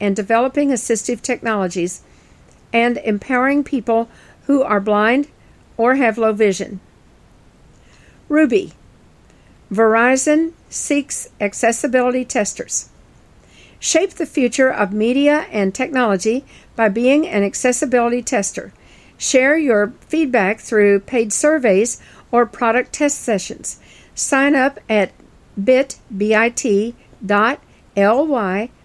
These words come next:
slash V Z Access, A C C E S S. Accessible Amazon devices. Today, you have two chances to join Amazon and learn about what's new in the world of assistive technology.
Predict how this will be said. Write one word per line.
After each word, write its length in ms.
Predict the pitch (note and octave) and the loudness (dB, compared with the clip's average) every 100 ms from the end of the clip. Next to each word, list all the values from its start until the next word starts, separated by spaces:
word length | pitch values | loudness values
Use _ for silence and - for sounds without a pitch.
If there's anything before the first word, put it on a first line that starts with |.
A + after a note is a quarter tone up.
| - | -10
slash 580 | - A3+ G#3 A3 C4 - - - - | -6 -2 0 0 -2 -10 -20 -20 -16
V 600 | - F3 G#3+ A#3 C4 D4 - - | -12 -4 -2 0 0 -4 -8 -10
Z 560 | E3+ F#3+ A3+ A#3 B3 - _ | -8 -4 -4 -4 -6 -10 _
Access, 720 | A3 G#3+ - - - - - - | -4 -4 -6 -8 -8 -12 -16 -2
A 160 | G3 G#3 | -2 -2
C 200 | - A3+ | -4 -6
C 420 | - G3 - G3 | -2 -2 0 -2
E 80 | - | -2
S 200 | F#3 F#3+ | -6 -6
S. 400 | F#3+ - - - _ _ _ _ _ _ _ _ _ - - - - _ - | -10 -12 -20 -20 _ _ _ _ _ _ _ _ _ -20 -20 -20 -20 _ -6
Accessible 640 | C4 - D4 E4 D#4 E4 | -2 0 0 0 0 0
Amazon 540 | - A3+ A3+ A#3 A3 G#3+ | 0 0 0 0 0 0
devices. 720 | G#3+ A#3+ A#3 - - - - - - - - - | 2 2 0 -4 -10 -16 -20 -20 -20 -20 -20 -8
Today, 580 | C4 A3+ C4+ A3+ C#4 E4 - _ | 0 2 4 4 2 -2 -14 _
you 120 | B3 | 2
have 140 | C4 B3+ | 2 0
two 200 | F4+ G4 | -2 -2
chances 500 | - A3 G3 G#3+ - | 0 0 0 -6 -6
to 120 | G#3+ | -4
join 300 | A3 G#3+ G#3 | 0 0 0
Amazon 640 | - G#3 G#3 - F3+ A3 | -2 -2 -2 -2 -2 -2
and 220 | - G3+ | -2 0
learn 160 | G3+ A3+ | 0 0
about 260 | A3+ G#3+ G3 | -2 -4 -2
what's 320 | A#3 C4 - | -4 -4 -2
new 320 | G#3+ G#3 A#3+ | 2 2 2
in 160 | - F#3+ | 0 0
the 80 | |
world 260 | F#3+ F#3+ G#3 | 2 0 0
of 100 | A#3 | -4
assistive 500 | B3 - F#3 - G3+ | -4 -4 -4 -6 -6
technology. 680 | G#3+ F#3 A#3+ D4 B3 - | -8 -4 -4 -2 -4 -6